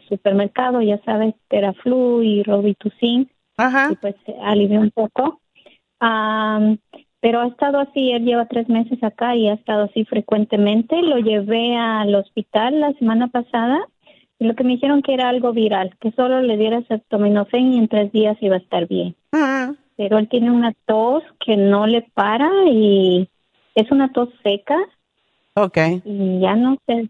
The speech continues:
Speaker 1: y le he dado hasta cosas naturales y de todo y nada.
Speaker 2: Ok.
Speaker 1: Ya lleva tres meses así. Ujú.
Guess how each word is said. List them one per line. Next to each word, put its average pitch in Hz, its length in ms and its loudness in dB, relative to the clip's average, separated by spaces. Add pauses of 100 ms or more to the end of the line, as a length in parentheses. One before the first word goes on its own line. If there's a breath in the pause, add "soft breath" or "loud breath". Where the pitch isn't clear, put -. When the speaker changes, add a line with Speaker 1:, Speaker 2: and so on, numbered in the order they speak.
Speaker 1:
y 240 100 2
le 220 140 2
he - 20 0
dado 240 240 -2 (120)
hasta 247 260 -6
cosas 220 320 -4
naturales 226 760 0
y 180 120 -4
de 175 100 -4
todo 262 400 -2
y 269 80 2
nada. 202 600 2 (520)
Speaker 2:
Ok. 226 240 -2
Speaker 1:
Ya 208 100 4
lleva 220 160 2
tres 220 300 -8
meses 220 360 -6
así. 190 400 -8 (300)
Ujú. 202 540 0